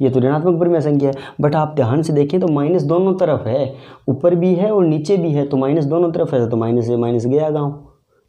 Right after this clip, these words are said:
बचा क्या, ख़त्म हो गया। अब ख़त्म हो गया तो ये कैंसिल हुआ, कैंसिल हुआ तो अब आपके पास क्या बचा, माइनस, सॉरी, सिर्फ तीन बटा उन्नीस बचा, और तीन बटा उन्नीस किसकी है, प्लस दिख रहा है, तो मतलब वो तो प्लस की है।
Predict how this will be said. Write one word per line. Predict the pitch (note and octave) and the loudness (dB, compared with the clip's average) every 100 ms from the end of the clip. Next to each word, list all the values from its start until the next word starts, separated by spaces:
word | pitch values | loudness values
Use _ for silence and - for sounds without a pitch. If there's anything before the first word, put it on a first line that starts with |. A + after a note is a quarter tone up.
| - | -6
बचा | A2+ - A2 | -6 -6 -8
क्या, | - | -10
ख़त्म | - - C3 | -14 -8 -2
हो | D#3 C#3 | 0 0
गया। | D3+ F3+ - - - | -2 -4 -12 -8 -2
अब | A#2 | -2
ख़त्म | A#2+ - F#3 | -2 -2 0
हो | D3 D3 | 2 2
गया | D3+ | 0
तो | D3+ | 0
ये | E3+ | -2
कैंसिल | E3 G#3+ G#3 G#3 | -2 -2 -2 0
हुआ, | F3 D#3+ - - - | 0 0 -4 -12 -2
कैंसिल | F#3 F3 D#3+ | 0 2 2
हुआ | C#3 | 0
तो | C3+ | 0
अब | C#3 | 0
आपके | B2+ B2 B2 | 0 0 -2
पास | A#2+ G#2+ | -2 -4
क्या | B2+ A#2 | -2 -2
बचा, | A#2 B2+ A#2 - - - | -2 -4 -6 -8 -18 -4
माइनस, | A#2 A#2 A#2+ C3+ C3+ - C3 | -2 0 2 2 0 -6 -4
सॉरी, | B2 A2+ G#2+ | -2 0 0
सिर्फ | C#3+ C#3 | 0 0
तीन | D3+ C3+ | 0 2
बटा | B2+ B2+ | 2 0
उन्नीस | B2+ D3 D#3+ | 0 0 0
बचा, | C#3 D3+ | -2 -2
और | E3 | -2
तीन | C#3+ D3+ | -2 0
बटा | C#3 C3+ | 0 0
उन्नीस | C3 C3+ B2+ | 0 -2 -2
किसकी | D3 D3 C#3+ | -4 -4 -4
है, | B2 C3 - - - | -4 -4 -10 -16 -2
प्लस | D3 | 0
दिख | C#3+ E3+ | 2 0
रहा | F#3 | -2
है, | E3 - - | -4 -10 -4
तो | |
मतलब | B2 A#2 | -2 0
वो | A2 A2 | -2 -2
तो | A2 | -2
प्लस | F#3 F#3+ | -2 -2
की | - F3+ | -2 -2
है। | D#3 | -2